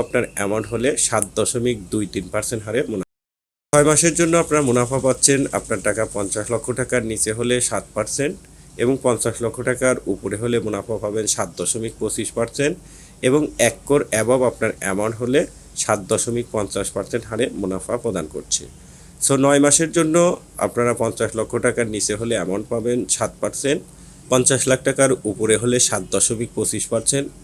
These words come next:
এবং এক crore above হলে আপনার সাড়ে সাত পার্সেন্ট হারে মুনাফা। এক বছরের জন্য, দুই বছরের জন্য এবং তিন বছরের জন্য তারা মুনাফা দিচ্ছে পঞ্চাশ লক্ষ টাকার নিচে সাত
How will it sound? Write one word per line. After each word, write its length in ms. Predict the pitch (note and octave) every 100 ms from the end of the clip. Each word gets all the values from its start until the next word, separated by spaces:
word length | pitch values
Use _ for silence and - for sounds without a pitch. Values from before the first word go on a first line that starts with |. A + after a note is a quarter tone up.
| -
এবং 120 | A2+ - -
এক 60 | G#2 -
crore 180 | B2 - -
above 240 | G2 G#2 A#2
হলে 180 | B2+ C3+ F3+ - - - - - -
আপনার 260 | F#2+ A2 C#3+ - -
সাড়ে 240 | - A2+ A2
সাত 120 | A#2 -
পার্সেন্ট 300 | A2+ A2 A2+ F#2
হারে 160 | A#2+ D#3 - G2+
মুনাফা। 280 | F#2 E2 - - - -
এক 80 | B2+ B2
বছরের 380 | C#3 E3 D#3+ D#3+
জন্য, 200 | D#3+ D3+ D#3+ E3+ F3 - -
দুই 120 | A#2 A#2+
বছরের 320 | A#2+ C#3+ C3+ B2+
জন্য 180 | C#3 C3 C3+ A#2
এবং 120 | A2+ A#2+
তিন 120 | B2 A#2
বছরের 360 | G#2+ A#2+ C3+ C3 C3+
জন্য 180 | B2+ B2 C3
তারা 140 | A#2+ G#2+ G2
মুনাফা 320 | G2+ G2 B2 A2+
দিচ্ছে 320 | A#2 - B2+ A#2+ A2+
পঞ্চাশ 320 | G#2 F#2 G2+ G#2
লক্ষ 140 | F#2+ G2+
টাকার 220 | A2 A#2 A2
নিচে 240 | G#2 F#2 A#2+ C#3+ - - -
সাত 160 | G#2